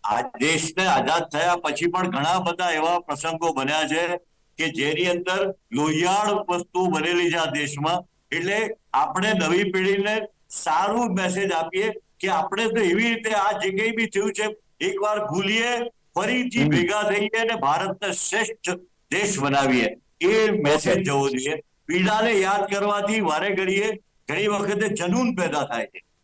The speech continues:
Speaker 2: નહીં, નહીં,
Speaker 1: અને આ
Speaker 2: પીડાને
Speaker 1: જનૂન
Speaker 2: યાદ
Speaker 1: ઘણી
Speaker 2: કરીને આપણે
Speaker 1: વખતે
Speaker 2: એ
Speaker 1: બહુ
Speaker 2: પણ નક્કી કરી
Speaker 1: મુશ્કેલી
Speaker 2: શકીએ ને, આપણે એ પણ નક્કી કરી શકીએ ને કે આવી પીડા ફરી ન આવવી જોઈએ,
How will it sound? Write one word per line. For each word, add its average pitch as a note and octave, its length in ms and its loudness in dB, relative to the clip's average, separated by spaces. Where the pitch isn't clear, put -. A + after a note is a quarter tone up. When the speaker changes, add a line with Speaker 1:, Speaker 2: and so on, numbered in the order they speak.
Speaker 2:
નહીં, F3+ 100 4
નહીં, A#3+ 120 4
Speaker 1:
અને - 80 4
આ D#3 40 6
Speaker 2:
પીડાને G3+ 260 6
Speaker 1:
જનૂન A3 120 6
Speaker 2:
યાદ A3+ 160 6
Speaker 1:
ઘણી A3+ 160 2
Speaker 2:
કરીને A#3+ 200 6
આપણે G3+ 260 6
Speaker 1:
વખતે F#3+ 180 4
Speaker 2:
એ F#3+ 80 6
Speaker 1:
બહુ A3+ 100 4
Speaker 2:
પણ B3+ 80 4
નક્કી A#3+ 260 4
કરી G#3+ 160 4
Speaker 1:
મુશ્કેલી A3+ 240 4
Speaker 2:
શકીએ C4 100 6
ને, B3+ 140 0
આપણે E3+ 260 4
એ D#3 80 4
પણ G#3 100 4
નક્કી G#3 240 2
કરી G3 180 4
શકીએ G#3+ 220 4
ને A3 60 0
કે G3+ 60 6
આવી F#3 160 6
પીડા F#3+ 300 4
ફરી F#3 260 6
ન F3 120 6
આવવી F#3 360 6
જોઈએ, F3+ 320 4